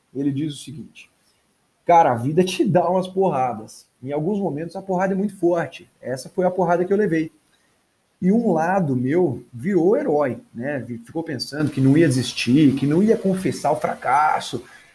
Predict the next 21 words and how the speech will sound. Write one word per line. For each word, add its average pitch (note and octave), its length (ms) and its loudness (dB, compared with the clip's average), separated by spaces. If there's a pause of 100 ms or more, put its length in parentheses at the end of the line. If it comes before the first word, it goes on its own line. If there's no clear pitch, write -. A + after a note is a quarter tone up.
(260)
Mas A#3+ 140 0
esse A#3+ 180 -2
lado F3 220 6
era F#3 80 2
como F3+ 180 0
se - 80 -10
fosse E3 180 -6
uma F#3 140 2
máscara, D#3 540 -4
porque C3+ 320 0
por D#3 200 0
vários D#3 320 2
anos C#3+ 220 -2
eu C#3+ 60 -6
também D3+ 180 -8
tive D#3+ 320 -8 (140)
inúmeros F#3+ 520 4
pesadelos D3 600 0
com C3+ 100 -10
meu A#2+ 160 -8
pai, D3 460 0